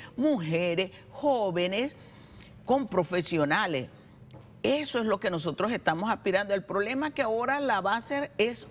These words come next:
un sector de la sociedad. Y eso es lo que explica que estemos en el nivel que nos encontramos en términos de la inequidad,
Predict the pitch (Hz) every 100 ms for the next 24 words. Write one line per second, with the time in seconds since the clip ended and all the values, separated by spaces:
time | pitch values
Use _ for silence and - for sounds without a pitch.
0 | - 277 339 381 - 190 160 - 254 311
1 | 269 240 175 170 147 135 123 - 277 135
2 | 95 - - - - - - - - 135
3 | 127 117 156 240 - 240 - 170 175 262
4 | 294 214 - - 165 175 240 339 - -
5 | - - - - - - 139 135 131 135
6 | 139 - 180 220 240 226 254 214 190 208
7 | 285 233 190 170 180 220 247 202 170 156
8 | 143 - 117 135 285 -